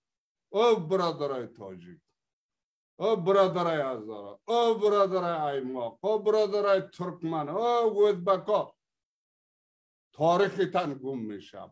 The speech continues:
فرهنگ تان گم می‌شه، زبان تان گم می‌شه، شخصیت های تان گم می‌شه،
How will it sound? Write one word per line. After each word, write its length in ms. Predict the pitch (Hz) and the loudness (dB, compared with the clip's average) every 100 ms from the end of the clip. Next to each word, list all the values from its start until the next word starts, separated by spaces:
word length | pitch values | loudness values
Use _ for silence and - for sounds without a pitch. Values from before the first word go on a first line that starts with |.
| _ | _
فرهنگ 720 | 160 165 160 208 202 175 165 | 0 0 2 0 0 -2 -4
تان 340 | 160 165 117 | -4 -4 -6
گم 180 | 123 170 | -6 -4
می‌شه، 540 | 151 131 113 - 117 110 | -4 -6 -8 -10 -10 -10
زبان 680 | 110 160 170 220 208 196 | -6 -4 0 2 2 0
تان 340 | 175 190 160 139 | -2 -2 -2 -4
گم 160 | 180 185 | -6 -4
می‌شه، 560 | 170 151 123 151 135 | -6 -8 -8 -8 -8
شخصیت 680 | 123 190 175 143 208 190 196 | -6 -4 -2 -2 -2 -2 -2
های 180 | 233 190 | -4 -2
تان 320 | 226 226 170 _ _ _ _ | 0 -2 -2 _ _ _ _
گم 280 | - 254 190 | 2 2 2
می‌شه، 540 | 165 139 131 123 101 | -4 -6 -8 -10 -10